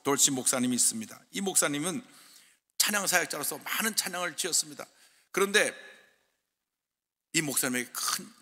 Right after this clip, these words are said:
어려움이 다가온 것은 천구백삼십이 년 팔월 달에 본인이 타 지역으로 붕해를 인도하러 갔을 때 부인이 아이를 낳다가 그만 죽고 만 것입니다. 아이를 낳다가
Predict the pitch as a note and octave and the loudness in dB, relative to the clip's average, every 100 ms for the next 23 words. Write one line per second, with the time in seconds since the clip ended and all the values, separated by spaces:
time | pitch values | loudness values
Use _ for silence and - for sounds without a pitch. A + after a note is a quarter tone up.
0 | _ _ _ B2+ C#3+ C#3+ B2+ B2 A#2 A2 | _ _ _ -4 -2 -4 -6 -8 -6 -6
1 | A#2 - - E3+ C#3+ - D3 C3+ B2+ B2 | -8 -4 -4 -4 2 2 4 0 -2 -2
2 | B2+ C3 B2+ A2+ - _ - F3+ D3 B2+ | -2 0 -2 -4 -8 _ -8 -8 -6 -6
3 | B2+ - - - _ D3 C#3+ C#3 A#2+ - | -8 -10 -20 -20 _ -2 0 0 -4 -8
4 | - _ - D#3 - D#3 C3 C3 A#2+ _ | -20 _ -4 -2 0 -2 -4 -8 -10 _
5 | D3 D#3 C#3+ C3 C3 A#2+ - A#2 C3 A2+ | -4 0 0 0 0 0 -2 -4 -10 -12
6 | - _ _ _ _ _ _ _ - F#3+ | -12 _ _ _ _ _ _ _ -8 -4
7 | F#3+ G3 - E3+ E3 D#3 - C#3+ C3 - | -2 -2 0 2 0 -2 -4 -8 -10 -16
8 | _ _ _ _ _ _ _ _ _ _ | _ _ _ _ _ _ _ _ _ _
9 | _ _ _ C#3 C#3 B2+ - _ _ _ | _ _ _ -10 -8 -8 -16 _ _ _
10 | _ _ _ _ _ _ _ D#3 - D#3+ | _ _ _ _ _ _ _ -8 -6 -4
11 | C#3+ B2+ - C3 - _ _ _ _ _ | -4 -4 -6 -6 -20 _ _ _ _ _
12 | _ _ _ _ _ _ _ _ _ - | _ _ _ _ _ _ _ _ _ -2
13 | E3+ E3+ D3+ D3+ D3+ | 0 0 -6 -6 -6